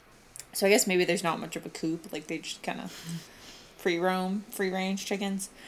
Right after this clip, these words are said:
Um, and then there's the broom shed out back. I think it actually was, like,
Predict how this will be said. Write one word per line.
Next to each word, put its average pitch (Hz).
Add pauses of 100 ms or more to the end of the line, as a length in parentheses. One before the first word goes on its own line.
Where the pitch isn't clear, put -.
(380)
Um, 185 (360)
and 196
then 196
there's 185
the 180
broom 185
shed 185
out 175
back. 160
I 180
think 190
it 247
actually 180
was, 185
like, 180